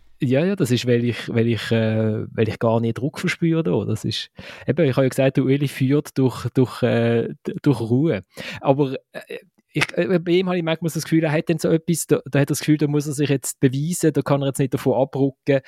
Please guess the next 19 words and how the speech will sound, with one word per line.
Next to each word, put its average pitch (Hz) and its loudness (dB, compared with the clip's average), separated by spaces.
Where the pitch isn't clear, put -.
Und 135 -2
das 151 2
bietet 156 0
natürlich 143 0
dann 139 0
eben 139 0
genau 135 0
die 135 0
Angriffsfläche, 143 0
wo 127 2
wir 139 2
dann 127 2
vor 127 2
der - -18
Tastatur 135 2
sitzen 147 0
und 127 -6
sagen, 117 2
„Jawohl, 123 2